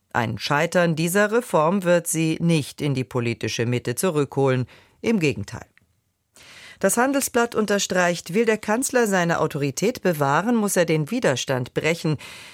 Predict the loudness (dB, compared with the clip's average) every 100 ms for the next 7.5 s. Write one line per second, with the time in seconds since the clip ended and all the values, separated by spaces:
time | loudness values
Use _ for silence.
0 | -2 2 4 4 2 0 0 0 2 2
1 | 2 0 0 2 2 0 -2 -2 0 0
2 | -2 -2 -4 -2 -2 0 0 0 0 -2
3 | -2 -2 -2 0 0 0 -2 2 2 0
4 | -10 -20 _ 0 2 2 0 0 2 2
5 | 0 0 0 -2 -2 -2 -2 -2 -2 -4
6 | -4 -4 -6 -2 0 0 -4 -10 -20 -20
7 | _ _ 0 2